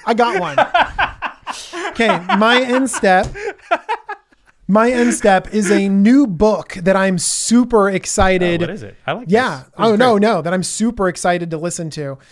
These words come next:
Speaker 1: Uh, I listen to him because I have a long commute. Uh, and this book
Speaker 2: Oh,
Speaker 1: is
Speaker 2: yes.
Speaker 1: <laughs> Oh, yes. Uh, this book is called Skyward.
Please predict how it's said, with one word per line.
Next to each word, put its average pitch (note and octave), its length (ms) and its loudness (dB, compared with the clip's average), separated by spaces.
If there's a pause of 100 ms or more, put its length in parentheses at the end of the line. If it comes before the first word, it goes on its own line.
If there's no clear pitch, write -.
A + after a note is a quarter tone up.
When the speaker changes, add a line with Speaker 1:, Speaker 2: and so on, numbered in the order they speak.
(200)
Speaker 1:
Uh, E3 300 2
I G3+ 140 2
listen F#3+ 280 0
to E3+ 60 0
him E3 80 -2
because D3+ 220 -6
I D3+ 40 -2
have C#3+ 120 -4
a C#3+ 40 -6
long C#3 240 -8
commute. D3 460 -10 (420)
Uh, E3+ 280 2 (140)
and F#3 220 2
this F#3+ 160 2
book G3+ 300 2
Speaker 2:
Oh, E3 220 4
Speaker 1:
is - 20 4 (1080)
Speaker 2:
yes. - 120 -8
Speaker 1:
<laughs> - 680 -12 (400)
Oh, A#3 160 4
yes. G3+ 460 0 (280)
Uh, F3+ 340 4
this F#3+ 340 0
book F#3+ 420 0
is F3+ 340 2
called E3+ 440 0
Skyward. E3 920 -4